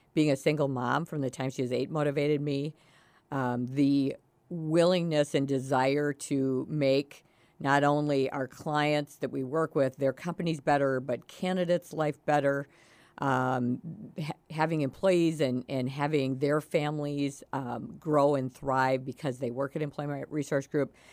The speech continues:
There's a lot of things that I think motivate you through time. And, and we go through different phases in our life. And I think for me, um, the fun part is now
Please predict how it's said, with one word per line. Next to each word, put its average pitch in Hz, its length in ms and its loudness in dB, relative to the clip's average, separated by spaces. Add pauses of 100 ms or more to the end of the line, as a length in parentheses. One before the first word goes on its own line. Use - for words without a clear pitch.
(180)
There's 196 140 0
a 196 80 6
lot 208 200 4
of 254 120 2
things 180 200 -2
that 147 100 2
I 135 100 4
think 139 300 -4
motivate 135 760 2
you 127 400 -2 (320)
through 143 260 -2
time. 127 520 -2
And, 135 240 0
and 143 260 -2 (200)
we 180 180 -2
go 170 140 6
through 170 160 -2
different 147 300 -2
phases 175 400 2
in 208 100 0
our 208 140 0
life. 220 340 -2 (480)
And 156 140 2
I 147 80 4
think 165 220 0
for 156 200 2
me, 151 460 2 (380)
um, 131 180 0
the 139 120 -2
fun 233 360 0
part 139 320 2
is 127 260 0
now 135 640 2